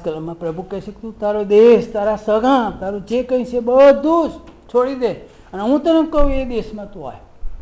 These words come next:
ઉર દેશમાં રહેતો હતો. પ્રભુ એની મુલાકાત લે છે. પ્રભુનું વચન આપજો, ફર્સ્ટ ટાઇમ પ્રોમિસ. બધું છોડી દે, તું મારી સાથે આય. હું કહું તું ત્યાં જા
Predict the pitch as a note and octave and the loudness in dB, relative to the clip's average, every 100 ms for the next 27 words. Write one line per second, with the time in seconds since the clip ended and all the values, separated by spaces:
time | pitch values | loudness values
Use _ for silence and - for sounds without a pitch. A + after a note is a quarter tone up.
0 | - - - - - - - - - - | -16 -20 -20 -20 -20 -20 -16 -12 -10 -12
1 | - - - - - _ - _ _ - | -18 -20 -20 -20 -20 _ -20 _ _ -20
2 | _ - - A#3+ D#4 C#4 C4+ B3 A3 G3+ | _ -20 -16 -6 -4 -2 -4 -4 -4 -2
3 | F#3 F#3 E3+ D3+ - - - - - _ | -4 -4 -10 -10 -18 -20 -20 -20 -20 _
4 | - _ _ _ _ _ - F#3+ F#3 G#3+ | -20 _ _ _ _ _ -10 -8 -4 -4
5 | G#3+ A3 G#3 G#3+ G#3 G3+ G3 G3 F3 E3 | -4 -6 -2 -2 -2 -4 -6 -10 -12 -8
6 | G3 F3 F#3 G3 F#3 F#3 G#3+ F#3+ A#3 B3 | -6 -4 -4 -6 -4 -4 -4 -4 -8 -10
7 | - A#3 A#3 - G3 D#3+ - C#3 B2 - | -6 -8 -6 -8 -6 -8 -12 -16 -16 -20
8 | - - - - - - - - - C4+ | -20 -20 -20 -20 -20 -20 -20 -20 2 6
9 | D#4 D#4 D#4 D4 E4+ D#4+ D4 - - - | 6 4 0 0 0 0 0 -2 -8 -20
10 | _ _ _ _ _ _ - A3+ A3+ A3+ | _ _ _ _ _ _ -8 -6 -4 -6
11 | - - - - _ - F3 - D#3+ B2+ | -10 -20 -20 -20 _ -10 -10 -12 -18 -20
12 | - _ _ _ - - - - G3+ - | -20 _ _ _ -20 -20 -20 -4 0 4
13 | A#3+ A#3+ B3+ A#3+ A3 G#3 G3+ G3+ | 4 2 -6 -2 0 0 -2 -6